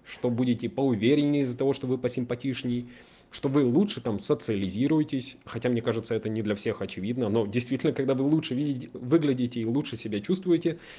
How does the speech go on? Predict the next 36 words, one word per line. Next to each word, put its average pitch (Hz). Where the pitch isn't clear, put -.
вам 123
легче 139
общаться 120
с -
новыми 113
людьми 98
и 110
заводить 110
полезные 107
контакты, 113
и 113
это 104
уже, 120
в -
свою 104
очередь, 120
конечно, 113
отражается 123
на 85
качестве 110
вашей 90
жизни, 113
потому 101
что 95
вся 107
жизнь — 135
это 127
социальное 113
взаимодействие, 107
чем 98
раньше 113
это 98
понимаешь, 113
тем 107
лучше. 123
Ам, 95